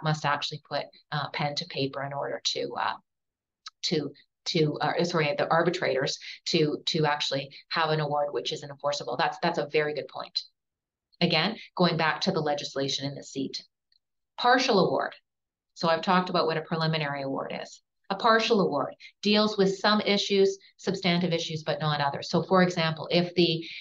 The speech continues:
the proceeding is bifurcated and you have a liability portion of the arbitration and you have a damages portion of the arbitration, you may have a final award that deals with liability, um, a, a final award that deals with damages,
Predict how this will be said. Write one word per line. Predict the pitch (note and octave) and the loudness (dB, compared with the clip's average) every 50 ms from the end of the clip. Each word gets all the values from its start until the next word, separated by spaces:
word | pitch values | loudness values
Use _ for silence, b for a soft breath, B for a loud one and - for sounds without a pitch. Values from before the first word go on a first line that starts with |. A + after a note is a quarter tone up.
| B B - | B B 2
the | F3+ E3+ E3 E3 - - | 4 4 4 2 -2 -4
proceeding | - - G#3 F#3 F#3 - A3 A3 A3 G3+ | -2 0 0 0 2 2 4 4 4 4
is | F#3+ F3+ | 4 2
bifurcated | - E3 D3+ D3+ D#3+ - D3+ C#3+ - C#3+ C3 C3 - - - - | 2 2 2 2 0 -2 -4 -8 -8 -10 -12 -12 -14 -16 -10 -6
and | - D#3 D#3 D3+ D3+ D#3 D#3 B B B B B | -2 0 2 2 2 0 -2 B B B B B
you | F3 F3 | 2 4
have | E3+ E3 | 4 4
a | D#3+ D#3 | 4 4
liability | D#3 E3 E3+ E3 E3+ E3+ E3 F#3 G#3 A3 G#3+ G#3 F3+ E3 C#3+ C3+ - - _ - | 4 4 4 4 4 2 2 4 4 4 4 4 4 2 0 -2 -6 -12 _ -4
portion | - D#3 D3+ D3+ - - C#3 C#3 - _ _ _ _ - | -2 -2 -2 -2 -2 -4 -6 -8 -12 _ _ _ _ -6
of | D3+ D3 D3+ - | -6 -6 -6 -6
the | D#3 D3 | -4 -2
arbitration | C#3+ C#3+ C#3 C3+ - - C#3 C3 C3 - C#3 C#3 | -2 -2 -2 -4 -6 -4 -2 -2 -2 -2 -2 -4
and | D3 D3+ | -2 0
you | D#3 D3+ | 2 2
have | D3+ C#3+ | 2 0
a | D3+ C#3+ | 0 0
damages | - F#3+ G3+ G#3 G#3+ G#3 F#3 D#3+ D#3 - | 2 4 4 6 6 4 2 2 -2 -6
portion | - - C#3+ C#3 C3+ - - C#3 C3+ | -8 -8 -8 -6 -6 -6 -8 -8 -10
of | C3 - - | -10 -10 -10
the | C#3 C#3 C#3+ - B B B B B B B - | -10 -10 -10 -12 B B B B B B B -2
arbitration, | D#3 D3 D3+ - - D3 C#3+ - - - D3+ D3 | -2 -2 -2 -2 -4 -4 -2 -4 -4 -6 -6 -4
you | - E3 E3 | -2 -2 0
may | E3 F3 G3+ G#3+ | 2 2 2 2
have | G#3 E3+ C#3 C3+ C3+ C#3+ C#3+ - - B B B B B | 0 0 0 0 0 -2 -2 -6 -10 B B B B B
a | E3 E3 | -4 -4
final | D#3+ - - F#3 F#3 G#3 G#3+ G3+ F#3 E3 | -2 2 4 4 6 6 6 6 6 4
award | E3 E3 E3 D3+ D3 D3+ D3+ | 4 4 2 2 2 0 -2
that | D#3+ - | -4 -6
deals | - D3 D3+ D3 C#3+ - | -6 -8 -6 -6 -6 -6
with | - C3+ - | -8 -8 -6
liability, | C#3+ C#3+ C#3 C3+ C3+ E3+ F#3 F#3+ E3 C#3+ - C3+ G3 B3 - _ _ _ _ _ _ - B B B B B B - | -4 -4 -2 -2 2 2 4 4 4 2 0 -2 -4 -6 -8 _ _ _ _ _ _ -20 B B B B B B -2
um, | - D3+ D3 D3 C#3+ C#3+ C#3 C3+ | 0 2 2 2 0 -2 -4 -6
a, | - D3+ - - | -8 -10 -12 -12
a | - - | -6 0
final | G3 F#3+ G3 G3 G3 F#3 E3+ - - - - _ _ E3 | 2 4 4 4 4 4 4 2 -2 -6 -14 _ _ -2
award | E3+ D#3 D3+ D#3 D#3 D#3 | -2 2 2 2 2 2
that | - D#3 - | 0 -2 -4
deals | D#3+ D#3 D3 C#3+ - | -2 -2 -2 -4 -6
with | C#3 - | -8 -2
damages, | - G3+ G#3+ A3 G3 D#3 - - C#3+ D3+ | 0 2 4 4 4 4 2 0 -4 -6